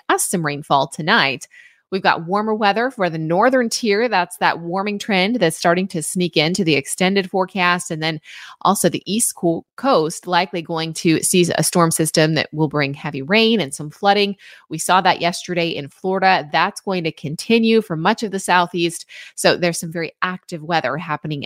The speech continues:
out on the east coast as we head into the weekend. It's time now for the Around the Ozarks Wake Up Weather Brain Twister question. I've had some fun with some of these holiday questions, and here's the one from yesterday. The movie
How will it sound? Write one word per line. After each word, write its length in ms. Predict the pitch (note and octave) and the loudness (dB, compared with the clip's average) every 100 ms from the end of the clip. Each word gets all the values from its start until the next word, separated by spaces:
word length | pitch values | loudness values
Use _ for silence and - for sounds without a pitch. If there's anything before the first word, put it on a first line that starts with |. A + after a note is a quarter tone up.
| C#3 | 0
out 240 | C#3 - - | 0 0 -6
on 120 | C#3+ | -6
the 100 | C#3+ | -6
east 280 | - C#3+ - | -8 -8 -10
coast 520 | - E4 A3 A3 - - | 4 6 6 2 -8 -6
as 300 | D#3+ D#3+ E3 | -4 -4 -4
we 80 | F3+ | -8
head 260 | E3 C#3 - | -2 -2 -2
into 420 | C#3+ C#3 - C#3 | -8 -10 -6 -6
the 80 | C3 | -4
weekend. 520 | C#3 - B2 - - _ - - _ _ | -6 -2 -2 -2 -14 _ -20 -20 _ _
It's 160 | F3 - | -8 -4
time 220 | G#3 F3+ | 0 2
now 220 | F3+ F3 | 2 2
for 200 | G#3 F3+ | 0 -2
the 140 | D#3+ D3+ | 0 0
Around 240 | D#3 D#3+ | 0 -2
the 160 | D#3 D3+ | 0 -2
Ozarks 420 | D#3 D#3 D3 - | 2 2 0 -4
Wake 360 | D#3 D#3 A3+ - | -6 -2 -2 -2
Up 140 | D3 - | -4 0
Weather 240 | C#3+ C3+ | 0 0
Brain 360 | C3 D3 G3 B3 | 0 2 2 0
Twister 380 | - F#3+ - F#3+ | 0 0 0 -4
question. 680 | - F#3 F#3 - G#3 G3 A#3+ | 0 0 0 2 2 2 0
I've 100 | G#4+ | 0
had 140 | B4 A4 | -2 -2
some 140 | E4 | -2
fun 220 | C4 E3 | 2 2
with 100 | D3 | 0
some 120 | - | -4
of 40 | D#3+ | -6
these 140 | C#3+ | -6
holiday 540 | - - C4 G#3+ F#3 E3 | -8 0 2 4 4 2
questions, 580 | G3 E3 - A#3+ F4+ | 0 0 2 0 2
and 160 | C#4 F3 | 0 0
here's 300 | E3 G3 G#3 | 2 2 2
the 180 | - G3 | 2 2
one 260 | F3+ F3+ | 2 0
from 280 | E3+ E3+ E3 | -2 -4 0
yesterday. 760 | D#3 G3+ - - G3 D3+ D3 F3 - - - - - | 0 0 -4 -4 0 2 2 -2 -10 -20 -20 -20 0
The 120 | G#3+ | 2
movie 600 | A3 D4+ C#4+ D3 D3 A#3+ | 4 2 2 2 0 -6